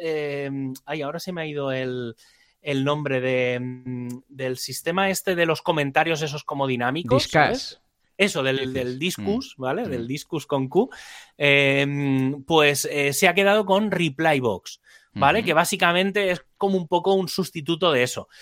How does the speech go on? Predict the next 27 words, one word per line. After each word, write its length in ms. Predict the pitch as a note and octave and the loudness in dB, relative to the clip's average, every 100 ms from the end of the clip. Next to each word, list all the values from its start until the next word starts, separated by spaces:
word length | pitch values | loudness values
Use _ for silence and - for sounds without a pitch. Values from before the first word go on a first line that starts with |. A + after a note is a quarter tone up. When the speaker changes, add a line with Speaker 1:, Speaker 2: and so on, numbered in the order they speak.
| - - | -20 -8
Speaker 2:
Ah, 120 | A#2 F2 | -4 -2
vale. 140 | D2 | 2
Speaker 1:
Por 200 | E3 D#3+ | 2 4
lo 260 | E3 D#3 C#3 | 2 2 2
que 140 | D3+ | 2
parece, 720 | D3 D3 G3+ G#3 G#3 G#3+ A3 - - | 4 4 2 0 -2 -2 -6 -12 -14
eh, 100 | D#3 | -12
pues 280 | C3+ A#2+ - | -6 -8 -6
tiene 280 | D3 D3+ E3 | -6 -2 0
mejoras 540 | D3+ - C#3 D3 C#3+ | -2 -4 -4 -4 -4
en 120 | C3+ | -6
cuanto 280 | B2 B2+ A#2 | -6 -8 -6
a 40 | A2+ | -8
privacidad, 640 | B2 B2+ B2 E3+ F#3+ D3+ | -4 -6 -4 -2 -2 -2
bueno, 260 | C3 F#2 A2 | -6 -8 -12
no 100 | - | -12
sé, 120 | G#2+ | -12
mejoras 340 | G#2+ - C#3+ | -10 -4 -2
en 100 | D#3 | -2
general, 520 | - A#2 G#2 G#2 G#2+ G2+ | -2 -6 -4 -4 -2 -2
¿vale? 200 | C3 F3 | -2 -2
Es 80 | |
un, 240 | D#3 D3+ D3 | -4 -8 -8
un 180 | D#3+ D#3+ | -8 -4
plugin 360 | E3 E3+ F#3 | 0 0 0
bastante 720 | D#3+ C3+ D3 C#3+ E3 D#3 C#3+ C#3 | -4 -6 -6 -4 -4 -2 -2 -2
interesante. 680 | C3 B2+ A2 B2+ A2+ - | -4 -4 -4 -4 -6 -10